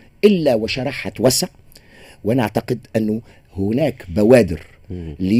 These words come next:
Speaker 1: لوجود بدائل سياسية.
Speaker 2: المبادرة ذي طارحة على نفسها أنها تصبح هي هذا البديل
Speaker 1: لا،
Speaker 2: في
Speaker 1: لا،
Speaker 2: وقت
Speaker 1: مش
Speaker 2: من
Speaker 1: هي،
Speaker 2: الأوقات؟
Speaker 1: مش هي في ذوات أشخاصها، ولكن في خياراتها. أنه نجمع الناس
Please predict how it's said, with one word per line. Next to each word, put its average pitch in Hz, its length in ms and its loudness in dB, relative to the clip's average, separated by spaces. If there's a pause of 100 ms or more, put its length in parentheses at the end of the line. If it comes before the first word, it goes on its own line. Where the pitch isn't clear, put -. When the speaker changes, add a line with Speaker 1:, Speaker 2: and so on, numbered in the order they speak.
(260)
Speaker 1:
لوجود 110 480 0 (200)
بدائل 104 540 2
سياسية. 80 600 -6 (180)
Speaker 2:
المبادرة 110 500 4
ذي 110 240 4
طارحة 135 380 0
على 98 180 -2
نفسها 107 480 -2
أنها 101 280 -2
تصبح 104 500 -4
هي 131 500 4
هذا 101 420 4
البديل 98 560 2 (220)
Speaker 1:
لا، 117 320 -2
Speaker 2:
في 110 260 4
Speaker 1:
لا، - 160 4
Speaker 2:
وقت - 120 0
Speaker 1:
مش 170 60 0
Speaker 2:
من 208 60 4
Speaker 1:
هي، 214 100 4
Speaker 2:
الأوقات؟ 135 480 4
Speaker 1:
مش 170 240 -4
هي 175 260 0
في 160 140 -6
ذوات 131 420 4 (160)
أشخاصها، 104 540 -8 (520)
ولكن 120 260 0
في 120 120 -10
خياراتها. 117 580 -4 (500)
أنه 127 340 2
نجمع 120 540 4
الناس 113 540 -4